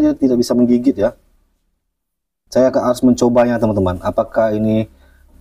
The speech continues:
ya, semangkanya manis atau tidak ya teman-teman ya. Hmm. Ini sangat manis teman-teman.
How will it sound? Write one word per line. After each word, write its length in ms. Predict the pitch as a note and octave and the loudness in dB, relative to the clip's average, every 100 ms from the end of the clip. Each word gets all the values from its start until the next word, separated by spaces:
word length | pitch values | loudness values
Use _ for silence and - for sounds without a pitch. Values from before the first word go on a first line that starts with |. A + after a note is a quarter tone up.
| - - - | -20 -20 -6
ya, 160 | G#2+ A2 | 0 0
semangkanya 480 | A2+ G#2+ G#2 G#2+ | 2 0 0 0
manis 320 | A2 A2 A2 A2+ | 0 0 -2 -2
atau 160 | A2+ | -2
tidak 320 | A2+ G#2 A#2 | 0 2 0
ya 80 | A2 | 0
teman-teman 400 | G#2 G2+ G2 G2 | -2 -2 0 -2
ya. 40 | - - - - - - - - - - - - - - - - - - - - - - - - - - - - - - - - C5 - - - _ _ - | -4 -12 -20 -20 -20 -20 -20 -20 -20 -20 -20 -20 -20 -20 -20 -20 -20 -20 -20 -18 -18 -18 -20 -20 -20 -20 -20 -20 -20 -20 -18 -10 -4 -4 -4 -10 _ _ -2
Hmm. 220 | E3+ D3+ - _ _ _ - - _ _ _ _ _ _ - _ - | 2 2 -4 _ _ _ -16 -16 _ _ _ _ _ _ -20 _ 0
Ini 160 | C#4+ G#3+ | 2 2
sangat 180 | - C#4+ | 0 2
manis 160 | D#4 D4+ | 0 2
teman-teman. 320 | D4+ B3 | 2 2